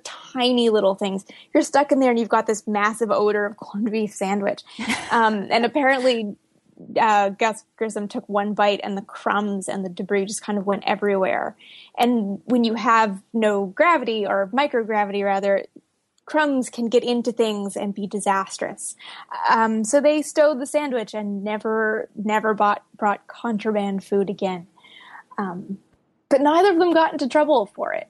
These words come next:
Speaker 1: 'cause they were both assigned to later flights. But it's a good, it's probably the most famous sandwich story in all of spaceflight <laughs> history.
Speaker 2: I mean, could it be the only, the, the first and only sandwich in space?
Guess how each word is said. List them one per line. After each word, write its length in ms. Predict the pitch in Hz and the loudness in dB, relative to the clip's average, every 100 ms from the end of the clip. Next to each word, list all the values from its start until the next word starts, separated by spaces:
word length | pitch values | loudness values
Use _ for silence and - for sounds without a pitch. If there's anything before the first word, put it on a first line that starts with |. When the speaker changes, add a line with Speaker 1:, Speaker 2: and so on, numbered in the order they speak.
| - | -8
Speaker 1:
'cause 120 | 233 | 0
they 100 | 226 | 0
were 140 | 226 | 2
both 260 | 220 247 254 | 2 2 2
assigned 400 | 247 240 233 233 | 0 2 2 2
to 80 | 226 | 2
later 280 | 214 208 202 | 2 0 0
flights. 440 | 208 190 - - - | 0 0 -2 -10 -2
But 100 | 262 | 0
it's 120 | 240 | 2
a 40 | |
good, 260 | 254 320 240 | 4 4 4
it's 140 | 220 | -2
probably 360 | - 302 277 285 | 0 2 2 2
the 100 | 254 | 2
most 340 | 233 233 - | 2 2 -2
famous 420 | - 233 233 220 | 0 2 2 0
sandwich 640 | - - 214 208 196 - - | -2 -2 0 2 0 -2 -8
story 440 | - 185 185 190 | -4 -2 -2 -6
in 100 | 185 | -2
all 200 | 180 185 | 2 2
of 100 | 185 | 0
spaceflight 580 | - 190 202 - - 214 | -2 -2 0 0 0 0
<laughs> 20 | |
history. 600 | 233 - - 262 262 269 - - _ - | 0 -2 2 2 2 -4 -10 -20 _ -8
Speaker 2:
I 60 | |
mean, 240 | 254 269 254 | -4 -4 -6
could 180 | - 294 | -6 -6
it 140 | 262 | -6
be 140 | 247 | -6
the 240 | 233 202 - | -6 -6 -6
only, 500 | 180 220 262 269 262 | -4 -4 -4 -4 -6
the, 280 | 214 220 - | -4 -6 -4
the 140 | 226 | -8
first 400 | 220 285 330 - | -6 -4 -4 -4
and 160 | 269 240 - | -6 -4 -4
only 400 | 214 240 254 277 | -4 -4 -4 -6
sandwich 500 | 226 214 220 240 - | -6 -8 -8 -10 -10
in 160 | 220 | -12
space? 520 | 208 - 196 254 - | -12 -10 -10 -10 -14